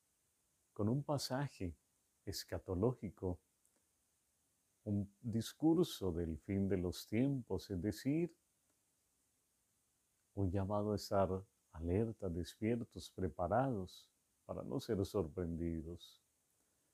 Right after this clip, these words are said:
Tengamos en cuenta que la Sagrada Escritura no nos invita al miedo o al terror, aunque la liturgia de la palabra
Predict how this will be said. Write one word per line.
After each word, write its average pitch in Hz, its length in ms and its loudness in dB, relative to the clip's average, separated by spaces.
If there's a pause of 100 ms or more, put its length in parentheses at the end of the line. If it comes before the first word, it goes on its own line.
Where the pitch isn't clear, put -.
(260)
Tengamos 98 440 2
en 104 160 0
cuenta 120 440 -2
que - 100 -8
la 90 160 -2
Sagrada 95 440 0
Escritura 143 880 0 (840)
no 123 100 2
nos 151 220 2
invita 131 580 4
al 87 160 2
miedo 107 460 6
o 98 160 4
al 87 160 2
terror, 117 520 2 (640)
aunque 160 260 -4
la 156 120 -2
liturgia 107 560 2
de 98 120 4
la 87 120 2
palabra 104 760 2